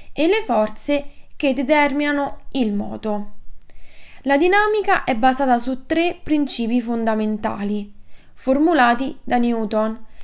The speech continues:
Infatti questi tre principi sono anche noti come leggi di Newton. Il primo principio della dinamica è detto anche principio di inerzia. Ma cos'è l'inerzia?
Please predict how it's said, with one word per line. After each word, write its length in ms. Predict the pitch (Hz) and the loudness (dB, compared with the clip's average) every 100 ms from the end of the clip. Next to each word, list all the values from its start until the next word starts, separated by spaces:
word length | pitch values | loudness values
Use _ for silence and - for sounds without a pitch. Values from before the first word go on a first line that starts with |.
| - - | -12 -2
Infatti 600 | 381 359 240 247 262 302 | -2 0 2 2 2 -2
questi 220 | 220 214 | -2 -2
tre 160 | 240 254 | 0 0
principi 760 | 254 370 339 220 208 220 247 - | 0 0 0 -2 -2 -2 -2 -4
sono 300 | - 247 262 | -4 -2 0
anche 360 | 262 240 359 370 | 0 0 2 2
noti 380 | 226 214 262 | 2 0 0
come 300 | 220 196 202 - | 0 -2 -2 -4
leggi 680 | 240 214 202 185 208 208 - | 0 2 0 -2 -4 -4 -4
di 180 | 214 208 | -2 0
Newton. 680 | 202 208 208 208 208 208 - - - - - - - - - - - - - - | 0 -2 -2 -2 -2 -8 -14 -16 -12 -12 -12 -16 -16 -16 -16 -18 -20 -20 -20 -4
Il 200 | 285 262 | -2 -2
primo 520 | - 403 403 285 214 208 | 2 4 6 4 0 -2
principio 800 | 240 233 240 - 339 311 220 208 | -4 -4 -4 0 0 0 0 -2
della 240 | 208 208 | -2 -2
dinamica 840 | 202 208 208 202 220 294 359 403 - - - - - - | -2 -2 -2 -4 -4 -2 -2 -2 -12 -14 -14 -14 -14 -2
è 160 | 226 | 0
detto 340 | 214 285 - 403 | 0 0 4 4
anche 640 | 220 202 208 254 247 - | 4 0 -2 -2 -2 -2
principio 680 | - 381 349 - 214 190 202 | 2 4 4 2 0 0 0
di 100 | 196 | 0
inerzia. 760 | 208 143 - - - 214 208 - - - - - - - - - - - - - - - - - - - - - - - - - - - - | 0 -2 -6 -6 -4 -2 -4 -8 -8 -8 -8 -12 -12 -14 -14 -12 -12 -12 -14 -16 -18 -18 -18 -20 -20 -20 -20 -20 -18 -18 -18 -14 -12 -12 -6
Ma 320 | 277 262 - | 0 0 0
cos'è 400 | - 403 302 226 | -2 0 2 0
l'inerzia? 800 | 214 208 220 277 285 - 320 330 | 0 0 2 0 -2 -2 -2 -2